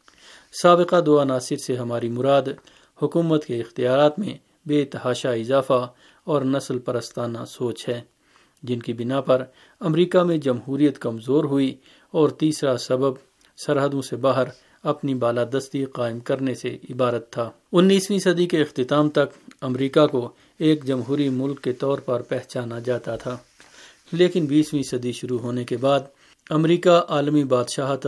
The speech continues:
قائم کرنے کے راستے پر چل پڑا۔ بیسویں صدی کے پہلے پچاس برسوں کے دوران امریکہ میں اپنی بادشاہت کو مستحکم کیا اور دوسری عالمی جنگ کے بعد اس نے عالمی بادشاہت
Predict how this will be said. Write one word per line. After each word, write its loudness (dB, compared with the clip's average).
قائم -6
کرنے -2
کے -2
راستے -2
پر -4
چل -2
پڑا۔ -2
بیسویں 4
صدی 0
کے 2
پہلے -2
پچاس 0
برسوں -4
کے -4
دوران 0
امریکہ 2
میں 0
اپنی 0
بادشاہت 0
کو -4
مستحکم -6
کیا -2
اور 0
دوسری -4
عالمی -2
جنگ -4
کے -2
بعد 2
اس -4
نے 4
عالمی 0
بادشاہت -2